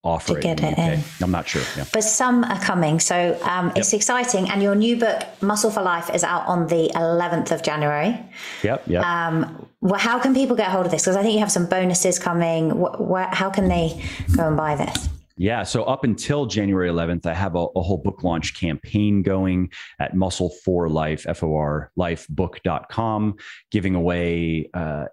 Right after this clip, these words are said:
Speaker 1: I think on the sales, on the page, it says twelve thousand five hundred, but we're over thirteen thousand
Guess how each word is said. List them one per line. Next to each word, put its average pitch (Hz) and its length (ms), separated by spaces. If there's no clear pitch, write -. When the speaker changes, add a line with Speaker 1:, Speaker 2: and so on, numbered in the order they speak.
Speaker 1:
I - 120
think 151 140
on 104 100
the 82 80
sales, 101 480
on 95 120
the 82 100
page, 110 520
it - 80
says 92 220
twelve - 240
thousand 92 260
five 78 180
hundred, 92 280
but 92 80
we're 90 220
over 98 260
thirteen 92 520
thousand 90 360